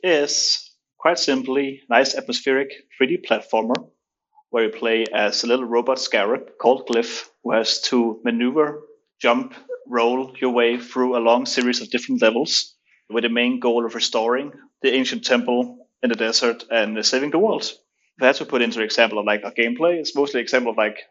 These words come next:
a strong competitor in the rolling of the ball genre, mixed with classical three D platforming elements, mixed with some, we like to think, pretty unique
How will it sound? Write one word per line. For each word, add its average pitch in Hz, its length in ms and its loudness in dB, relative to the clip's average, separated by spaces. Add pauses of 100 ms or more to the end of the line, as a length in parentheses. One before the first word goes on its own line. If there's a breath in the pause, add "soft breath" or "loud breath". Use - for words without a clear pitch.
(380)
a 120 180 0
strong 131 340 0
competitor 117 520 -2
in 107 80 -2
the 104 80 -8
rolling 127 560 -2 (240)
of 107 160 2
the - 60 -16
ball 208 220 0
genre, 123 500 0 (320 soft breath)
mixed 117 360 0
with 110 220 0
classical 113 640 0
three 127 220 2
D 117 140 -4
platforming 110 500 -2
elements, 120 680 -2 (240)
mixed 139 360 -2
with 151 180 0
some, 165 520 -4 (300)
we 196 80 2
like 165 160 6
to 160 80 -14
think, 151 260 -2
pretty 180 200 -2
unique 131 400 -2